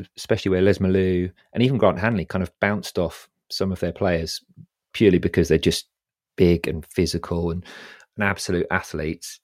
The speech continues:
coupled with the fact that they can play a little bit of football as well. But in the main,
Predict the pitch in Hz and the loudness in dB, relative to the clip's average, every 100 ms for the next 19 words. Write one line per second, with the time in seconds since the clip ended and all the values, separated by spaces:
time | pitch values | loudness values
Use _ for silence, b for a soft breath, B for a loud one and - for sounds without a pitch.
0 | _ - 104 - 87 90 85 - 69 60 | _ -6 -6 -4 -6 -6 -6 -2 -2 -2
1 | 64 90 80 82 85 - 60 - - 85 | -4 -4 -2 -2 0 -2 -4 -4 -4 -2
2 | 82 - 92 82 - b b b b _ | -4 -4 -4 -4 -12 b b b b _
3 | _ 107 190 _ _ _ 127 110 107 120 | _ 4 4 _ _ _ 2 4 4 4
4 | 98 80 85 101 | 4 2 -2 -4